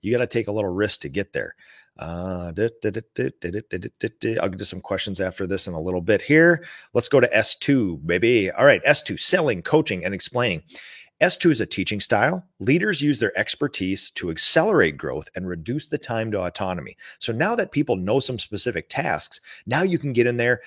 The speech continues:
and force multiply. You can, you can accelerate that. You want them to move through that,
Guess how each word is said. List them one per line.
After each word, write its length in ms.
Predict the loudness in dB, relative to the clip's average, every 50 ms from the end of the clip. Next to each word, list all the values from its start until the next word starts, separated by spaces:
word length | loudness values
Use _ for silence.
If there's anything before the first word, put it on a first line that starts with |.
| -16 _ _ _
and 260 | -2 -2 -2 -2 -4 -2
force 300 | 0 0 0 0 -2 -4
multiply. 420 | -4 -6 -6 -8 -10 -8 -8 -6
You 160 | -4 -6 -4
can, 220 | -4 -4 -6 -4 -4
you 100 | -6 -6
can 120 | -6 -6
accelerate 680 | -6 -2 -2 0 2 2 4 4 4 2 2 0 -2
that. 160 | -6 -6 -6
You 100 | -6 -6
want 160 | -4 -6 -4 -4
them 140 | -6 -6
to 80 | -4 -6
move 360 | -4 0 0 0 0 0 -4
through 240 | -2 0 2 2 2
that, 300 | 2 2 2 0 -2